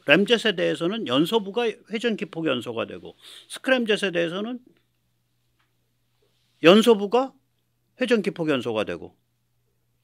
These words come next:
그 공통분모를 하겠다 이거지. 그러면서 사정 융합 엔진이 튀어나오면서 얘가 크기와 무게가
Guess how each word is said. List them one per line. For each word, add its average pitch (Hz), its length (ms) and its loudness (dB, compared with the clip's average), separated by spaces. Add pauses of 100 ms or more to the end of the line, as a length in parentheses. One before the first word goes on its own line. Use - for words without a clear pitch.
(440)
그 262 120 -6
공통분모를 214 680 4
하겠다 135 280 0
이거지. 80 440 -2 (1040)
그러면서 262 420 6
사정 247 420 6
융합 196 300 6
엔진이 175 360 2
튀어나오면서 165 760 2
얘가 151 260 2
크기와 233 420 2
무게가 180 540 0